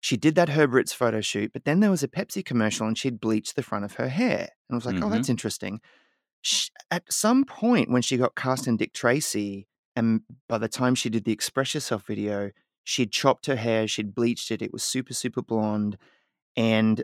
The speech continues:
Speaker 1: um, I just remember being fascinated with the process of her blondes. And by the time she did the Vanity Fair photo shoot, I could tell, as a budding gay and hair
Speaker 2: <laughs>
Speaker 1: colorist,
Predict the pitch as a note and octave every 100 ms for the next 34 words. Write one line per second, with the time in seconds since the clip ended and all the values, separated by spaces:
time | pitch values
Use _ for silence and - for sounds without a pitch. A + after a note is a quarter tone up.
0 | - A2 G#2 G#2 G#2 - _ _ _ _
1 | _ _ D3+ F#3 A#3+ - A3+ F3+ D#3+ C#3+
2 | B2+ - C3 C#3+ E3 D3 B2+ G#2+ C#3+ -
3 | A#2+ - - D3 - D3+ C3+ - A2+ G#2
4 | A2+ B2 A#2+ C3 D#3+ A2+ A2 - A#2 C3+
5 | B2+ - C#3 F3+ A3 A3 - _ _ -
6 | - D#3 A#2 C3+ C3 A2+ G#2 _ _ _
7 | A2 G#2+ G2+ C3 B2+ A2+ - B2 E3+ -
8 | A2 G2+ - G#2+ G2+ - C3 C#3+ G#3 A#2+
9 | G2 - G#2 F#2+ A#2+ - _ G#2+ G2+ F#2+
10 | B2 A#2+ A2+ G#2+ G2 B2 G#2+ G2 B2+ -
11 | - F#2 B2 F3+ - A#2 B2 A#2 -